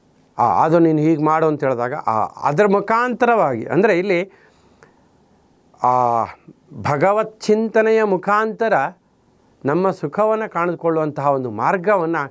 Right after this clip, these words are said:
ಕೃಷ್ಣ ಇಲ್ಲಿ ಹೇಳ್ತಾ ಇದ್ದಿದ್ದು. ಅಂದ್ರೆ ವೇದಾದಿ ಮಂತ್ರಗಳು ಸುಳ್ಳು ಅಥವಾ ವೇದಾದಿ ಮಂತ್ರಗಳ ಪಠಿಸಬಾರ್ದು ಅಂತಲ್ಲ, ವೇದಾದಿ ಮಂತ್ರಗಳಿಂದ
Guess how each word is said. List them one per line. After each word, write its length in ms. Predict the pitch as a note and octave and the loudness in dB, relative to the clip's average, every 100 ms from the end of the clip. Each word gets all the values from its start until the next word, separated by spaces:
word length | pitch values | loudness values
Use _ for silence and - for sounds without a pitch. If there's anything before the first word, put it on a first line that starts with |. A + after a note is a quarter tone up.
| - _ - | -12 _ -10
ಕೃಷ್ಣ 300 | C3+ - D3+ | -8 -2 0
ಇಲ್ಲಿ 240 | C3+ C#3+ | 2 2
ಹೇಳ್ತಾ 300 | B2 A#2+ A#2+ | 0 0 -2
ಇದ್ದಿದ್ದು. 280 | A2 G2+ G2+ | -2 -6 -2
ಅಂದ್ರೆ 500 | D3 B2 - - - A#2+ | 2 2 -2 -16 -8 -2
ವೇದಾದಿ 400 | B2 D#3+ E3+ D#3+ | 2 2 2 2
ಮಂತ್ರಗಳು 520 | D3 D#3 F3 F3+ F3+ | 0 0 0 0 0
ಸುಳ್ಳು 340 | D#3 F3 F3+ | 0 2 2
ಅಥವಾ 220 | E3+ E3 | 2 0
ವೇದಾದಿ 320 | D#3 D3+ E3+ D#3+ | -2 0 -2 -4
ಮಂತ್ರಗಳ 360 | D#3+ F3 F3 | -6 -4 -4
ಪಠಿಸಬಾರ್ದು 680 | E3+ B2 F3 F3 F3 D#3+ E3+ | -4 -8 -8 0 0 0 -4
ಅಂತಲ್ಲ, 340 | F3 D3+ D#3 B2 - _ - - - | -2 -2 0 -2 -4 _ -20 -20 -14
ವೇದಾದಿ 760 | G2+ B2 D3+ E3 E3+ E3+ E3+ E3+ | -2 2 4 4 2 2 0 -4
ಮಂತ್ರಗಳಿಂದ 1040 | C3+ D#3 D3 E3+ E3+ E3+ F3 F3+ F3+ | -4 -6 -4 -2 0 0 0 -2 -2